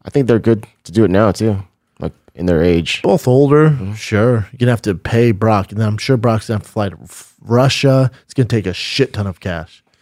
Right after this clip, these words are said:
Speaker 2: If you come with the right money, I bet you can get Brock out of bed. Maybe. I don't, the guy's fucking loaded, dude.
Speaker 1: Yeah.
Speaker 2: He's set.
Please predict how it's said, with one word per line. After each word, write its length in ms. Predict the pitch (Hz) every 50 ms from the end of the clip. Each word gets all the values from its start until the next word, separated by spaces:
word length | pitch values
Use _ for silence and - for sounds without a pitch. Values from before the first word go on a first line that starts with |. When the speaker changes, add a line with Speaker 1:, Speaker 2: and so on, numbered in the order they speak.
| _ _ _ _ _ _ _
Speaker 2:
If 60 | -
you 40 | 113 -
come 160 | 170 175 180
with 80 | 180
the 80 | 151 143
right 160 | 143 135 123
money, 200 | 123 131 127 123 117
I 40 |
bet 160 | 104 113 101 -
you 40 | -
can 80 | 113
get 140 | 107 107 95 92
Brock 220 | 98 95 98 -
out 100 | 92 87
of 80 | 87 80
bed. 200 | 85 82 85 85 _ _ _
Maybe. 480 | - 208 240 269 254 151 135 131 135 -
I 120 | 175 185
don't, 100 | 190 170
the 100 | 175 208
guy's 240 | 202 226 196 147 -
fucking 440 | - - 135 113 - - 95 90 85
loaded, 480 | 87 90 107 110 104 95 80 85 80 _ -
dude. 60 | - 76
Speaker 1:
Yeah. 200 | 71 67 - - _ _ _ _ _ _ _ -
Speaker 2:
He's 160 | - 175 147 -
set. 540 | - - - 107 104 107 107 92 - _